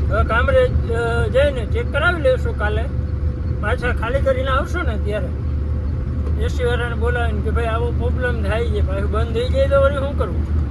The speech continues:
બરાબર? તો કાલે કદાચ જો ટાઈમ મળશે ને તો કાલે દિવસના કામ કરાવી લઈશું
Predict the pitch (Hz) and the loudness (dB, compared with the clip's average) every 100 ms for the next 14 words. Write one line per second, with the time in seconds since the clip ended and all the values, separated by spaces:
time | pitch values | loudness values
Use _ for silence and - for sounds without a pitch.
0 | - - - - - 170 - - - - | 0 0 -2 -2 -2 -2 -2 -4 -4 -4
1 | 554 - - 587 - 269 - 269 - 254 | -2 -2 0 0 2 0 0 0 0 0
2 | - 277 - - 170 - 226 - 156 247 | 0 0 0 0 0 0 0 0 0 -2
3 | - - - 233 226 226 - - - - | -2 -4 -4 -4 -2 -2 -2 -2 -2 -2
4 | - - - - - - 214 - - - | -2 -2 -2 -4 -4 -2 0 0 0 0
5 | 254 240 240 214 - - | 0 0 0 0 -2 -2